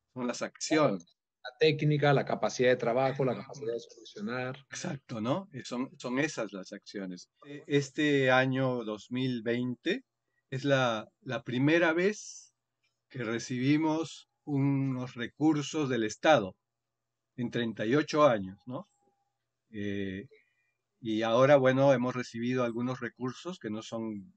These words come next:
Speaker 1: gran cosa tampoco, ¿no? Eh,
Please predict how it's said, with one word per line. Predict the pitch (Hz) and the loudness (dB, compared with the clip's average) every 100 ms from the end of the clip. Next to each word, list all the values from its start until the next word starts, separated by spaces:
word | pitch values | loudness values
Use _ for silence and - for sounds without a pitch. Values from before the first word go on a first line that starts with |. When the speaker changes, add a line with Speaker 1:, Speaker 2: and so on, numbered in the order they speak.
| - | -16
Speaker 1:
gran | 104 104 | -8 -8
cosa | 104 127 135 135 | -4 -4 -2 -4
tampoco, | 120 107 120 113 165 - _ _ _ _ _ | -6 -8 -8 -8 -8 -10 _ _ _ _ _
¿no? | 113 185 - _ _ _ - - | -10 -10 -10 _ _ _ -16 -14
Eh, | 110 107 101 101 98 95 92 92 | -6 -4 -2 -4 -4 -6 -8 -10